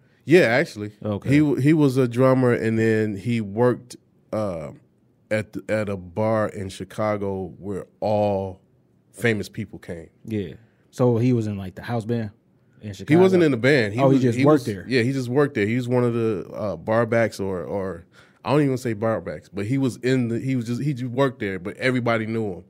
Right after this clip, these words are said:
Speaker 2: Yeah.
Speaker 1: Like, famous, like, uh, I'm talking, like, when Dick Gregory was doing nothing but comedy.
Speaker 2: Yeah.
Speaker 1: Dick Gregory knew my, my dad
Speaker 2: Yeah.
Speaker 1: as, uh, Roosevelt.
Speaker 2: Yeah.
Speaker 1: You know what I mean? Um,
Speaker 2: So is he from Chicago?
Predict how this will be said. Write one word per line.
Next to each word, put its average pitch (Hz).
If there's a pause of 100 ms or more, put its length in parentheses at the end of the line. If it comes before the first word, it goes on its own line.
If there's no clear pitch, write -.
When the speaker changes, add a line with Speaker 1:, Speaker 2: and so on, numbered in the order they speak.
Speaker 2:
Yeah. 104
Speaker 1:
Like, 98
famous, 120
like, 110 (240)
uh, 95
I'm 131
talking, 117
like, 107
when 101
Dick 117
Gregory 107
was 98
doing 101
nothing 113
but 101
comedy. 95
Speaker 2:
Yeah. 107 (320)
Speaker 1:
Dick 123
Gregory 113
knew 110
my, 107 (180)
my 107
dad 98 (140)
Speaker 2:
Yeah. 107 (100)
Speaker 1:
as, 95
uh, 87
Roosevelt. 92 (140)
Speaker 2:
Yeah. 104 (280)
Speaker 1:
You 104
know 110
what 101
I 101
mean? 101 (460)
Um, 92 (260)
Speaker 2:
So 135
is 117
he 131
from 131
Chicago? 123